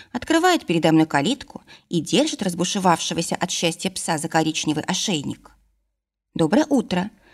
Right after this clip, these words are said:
Здороваюсь я, не решаясь войти. «Привет! Не обращай внимания, это он радуется!»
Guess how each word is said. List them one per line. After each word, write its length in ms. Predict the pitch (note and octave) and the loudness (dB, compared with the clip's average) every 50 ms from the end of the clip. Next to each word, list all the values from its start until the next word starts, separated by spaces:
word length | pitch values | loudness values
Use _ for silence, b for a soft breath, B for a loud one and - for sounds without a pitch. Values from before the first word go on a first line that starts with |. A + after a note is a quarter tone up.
| b b b | b b b
Здороваюсь 580 | - D#3 D3+ F3 E3+ E3+ E3 D#3 D#3 D3+ - - | -6 2 4 6 6 6 4 2 0 -2 -2 -2
я, 180 | D3 D#3+ G3+ | 0 2 4
не 120 | C#4+ D4+ B3 | 4 4 4
решаясь 460 | F#3+ F3+ - - D#3 D3 C#3+ - - | 2 0 -2 -2 -4 -4 -6 -6 -4
войти. 500 | C#3+ D3+ F3+ F#3 - - - D#3+ - _ _ _ _ _ _ _ _ _ _ _ _ _ _ _ | -2 -2 -2 -4 -6 -8 -8 -10 -10 _ _ _ _ _ _ _ _ _ _ _ _ _ _ _
«Привет! 560 | D#3 D3+ E3+ F#3+ F#3+ D#3+ - - _ - - _ _ _ _ _ | 2 2 4 4 2 0 -2 -4 _ -20 -20 _ _ _ _ _
Не 120 | - D#3 D#3+ | 2 2 4
обращай 360 | F3 - C#4+ - - D4+ F#3+ | 4 4 0 0 0 0 4
внимания, 540 | D3 D3+ D#3+ D#3+ D3 G#2 B2 G#2 - - _ _ _ _ | 4 6 6 6 4 4 2 -2 -4 -8 _ _ _ _
это 200 | - D#3 - E3 | -4 2 4 4
он 80 | D#3+ F#3 | 6 6
радуется!» 600 | A3+ G#3 D#3+ C3+ C#3+ C3 - - - - - | 6 4 4 2 -2 -6 -6 -8 -10 -12 -12